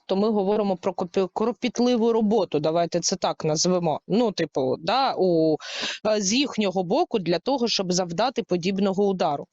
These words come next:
Ну, типу, який певним чином планувався. Чи винен тут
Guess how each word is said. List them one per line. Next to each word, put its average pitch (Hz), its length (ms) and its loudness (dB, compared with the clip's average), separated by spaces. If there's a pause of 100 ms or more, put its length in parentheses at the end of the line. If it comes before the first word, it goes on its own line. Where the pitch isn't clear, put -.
Ну, 220 200 2
типу, 151 400 0
який 233 480 0
певним 226 420 0
чином 208 540 0 (240)
планувався. 196 760 0 (880)
Чи 311 580 0
винен 311 720 0 (200)
тут - 580 -2